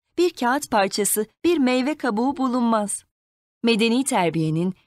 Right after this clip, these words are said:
bedi duygunun en yükseğine çıkmış olan kardeş Finlerin inceliği karşısında kalbim çarptı. Yeniden serpilmeye başlayan yağmur damlaları,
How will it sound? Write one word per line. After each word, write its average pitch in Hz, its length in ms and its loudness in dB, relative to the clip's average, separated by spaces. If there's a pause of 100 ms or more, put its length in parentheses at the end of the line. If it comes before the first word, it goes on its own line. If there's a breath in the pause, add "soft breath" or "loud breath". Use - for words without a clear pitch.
(120 soft breath)
bedi 208 400 2
duygunun 185 520 0 (100)
en 226 240 0
yükseğine 190 540 -2
çıkmış 190 400 -4
olan 160 260 2
kardeş 185 500 -2
Finlerin 180 500 -2
inceliği 175 460 0
karşısında 185 680 -2
kalbim 175 420 -4
çarptı. 160 580 -6 (1080)
Yeniden 294 400 2
serpilmeye 233 680 0
başlayan 208 480 0
yağmur 185 420 0
damlaları, 151 580 -2